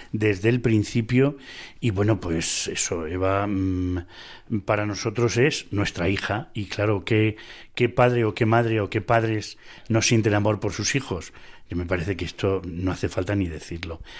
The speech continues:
Y el hecho de que esté en un convento, pues todavía nos mueve más, también porque, eh, pues nuestras creencias religiosas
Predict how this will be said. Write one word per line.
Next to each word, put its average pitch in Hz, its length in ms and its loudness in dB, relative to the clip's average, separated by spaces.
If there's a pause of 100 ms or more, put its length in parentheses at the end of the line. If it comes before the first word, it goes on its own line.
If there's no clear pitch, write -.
(360)
Y 120 80 0
el 117 240 4
hecho 135 240 2
de 139 100 2
que 135 60 -2
esté 131 240 0
en 139 100 6
un 139 80 4
convento, 127 540 4
pues 92 220 -4
todavía 107 440 4
nos 104 220 2
mueve 104 240 4
más, 113 360 2 (500)
también 92 360 2
porque, 101 520 0 (280)
eh, 87 460 -4 (320)
pues - 180 -6
nuestras 82 420 -4
creencias 90 400 0
religiosas 95 680 -4